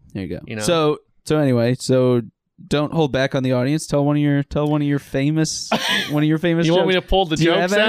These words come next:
Speaker 2: out?
Speaker 1: do you have any on just off the top of
Speaker 2: No,
Speaker 1: your
Speaker 2: I
Speaker 1: head?
Speaker 2: don't have it. I barely read it, which was the problem, is I should have had, like, a day to read these. Uh, uh, let me see here.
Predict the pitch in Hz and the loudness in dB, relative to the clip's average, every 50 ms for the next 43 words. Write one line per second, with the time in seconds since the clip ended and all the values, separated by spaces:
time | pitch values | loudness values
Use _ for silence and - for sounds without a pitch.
0 | 226 240 226 147 151 151 151 151 170 170 175 175 175 175 165 156 143 - 139 147 | 0 0 0 0 2 2 2 2 2 2 2 2 2 0 -2 -4 -6 -6 -6 -4
1 | 160 156 175 160 151 147 156 - - 170 220 262 269 233 175 160 160 170 180 190 | -2 -2 -2 -2 -2 -2 -2 0 2 2 4 4 4 2 2 2 2 2 2 2
2 | 214 240 240 233 226 190 160 156 147 107 165 185 160 - _ 185 175 180 185 185 | 2 2 2 2 2 2 0 0 0 0 -2 -2 -4 -4 _ 0 0 2 2 2
3 | 175 160 135 135 151 185 185 147 110 120 127 - - 147 127 151 - - - 143 | 0 0 2 2 2 2 2 0 -2 -4 -6 -6 -8 -8 -8 -8 -6 -4 -2 -2
4 | 160 190 220 208 180 143 131 135 131 127 135 131 - - 165 156 139 131 131 135 | 0 0 0 -2 -2 -4 -4 -4 -4 -4 -6 -6 -4 -4 -4 -4 -2 -2 -2 -2
5 | 131 131 139 135 127 117 110 123 127 123 117 117 113 117 123 131 127 127 120 120 | 0 -2 -6 -8 -10 -8 -6 -6 -6 -4 -4 -4 -6 -6 -8 -10 -12 -12 -12 -12
6 | 117 120 120 - - - _ _ _ _ _ _ _ _ _ _ _ _ _ _ | -12 -12 -14 -18 -20 -20 _ _ _ _ _ _ _ _ _ _ _ _ _ _
7 | _ - - - 147 131 117 123 123 123 117 120 139 151 151 139 - - 135 127 | _ -4 -2 0 0 0 -2 -2 -2 -2 -4 -4 -4 -4 -6 -6 -6 -8 -8 -8
8 | 110 113 117 113 107 | -6 -6 -6 -6 -6